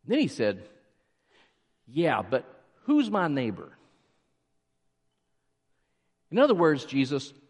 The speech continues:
where's the boundary? Where is it that I get to say, "There's a line here, and I can love these people, I'm not gonna love those people"? Where's the line? You know, the ancient world was very tribal.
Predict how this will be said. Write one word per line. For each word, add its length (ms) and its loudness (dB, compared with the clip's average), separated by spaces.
where's 420 0
the 80 -4
boundary? 600 -2
Where 260 2
is 160 2
it 120 2
that 120 2
I 120 0
get 180 -2
to 60 -16
say, 240 -2
"There's 240 0
a 60 4
line 520 2
here, 320 2
and 160 0
I 120 2
can 200 -4
love 400 2
these 340 2
people, 520 -2
I'm 160 -2
not 180 0
gonna 140 -2
love 280 0
those 200 -4
people"? 340 -16
Where's 340 0
the 140 -2
line? 420 -4
You 60 0
know, 60 4
the 100 0
ancient 300 2
world 320 4
was 140 -10
very 200 -4
tribal. 480 -4